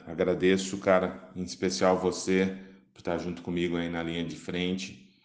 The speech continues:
junto aí nesse programa,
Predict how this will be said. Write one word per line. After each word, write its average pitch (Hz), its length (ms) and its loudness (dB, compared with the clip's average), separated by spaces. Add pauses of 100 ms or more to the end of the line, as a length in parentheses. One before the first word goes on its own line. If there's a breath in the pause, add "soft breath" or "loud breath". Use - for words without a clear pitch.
(280 soft breath)
junto 80 320 -10
aí 82 180 -6
nesse 82 840 -6 (480)
programa, 90 880 2